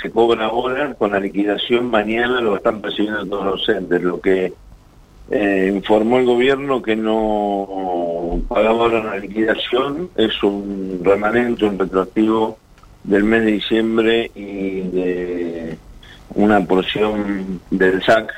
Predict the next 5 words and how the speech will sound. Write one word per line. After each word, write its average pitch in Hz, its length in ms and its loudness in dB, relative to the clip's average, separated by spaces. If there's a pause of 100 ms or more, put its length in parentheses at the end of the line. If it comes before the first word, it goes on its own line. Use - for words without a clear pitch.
(600)
eh, 90 600 0
del 85 560 -4 (1040)
sueldo 101 340 4
anual 98 240 2
complementario, 95 920 0